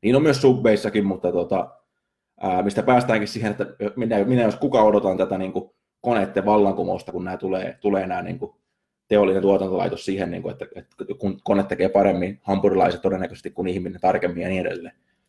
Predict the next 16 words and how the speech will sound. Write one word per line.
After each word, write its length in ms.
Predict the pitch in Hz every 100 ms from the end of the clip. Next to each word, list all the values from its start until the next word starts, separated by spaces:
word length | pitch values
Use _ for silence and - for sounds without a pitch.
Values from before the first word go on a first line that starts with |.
| _ _
Mutta 580 | 113 110 - 110 - - _ _ _ _ _ _
aika 200 | 202 214
harvalla 380 | 220 233 185 151
liike-, 260 | 175 156 -
aika 240 | 190 185
harvassa 340 | 190 180 151 160
liiketoiminnassa 880 | 160 147 131 113 104 98 92 - 90 - _ _ _ _ _
on 400 | 147 160 131 113
oikeasti 460 | 131 135 113 101 92
systeemi 720 | - 151 131 - 90 90 90
ja 80 | -
systemaattisuus. 920 | 143 135 117 110 107 104 104 95 -
Systemaattisuus, 560 | 156 165 139 - 113 -
kuinka 220 | 147 110
hankitaan 480 | 143 135 117 113 110
asiakkaita, 560 | 107 101 101 98 104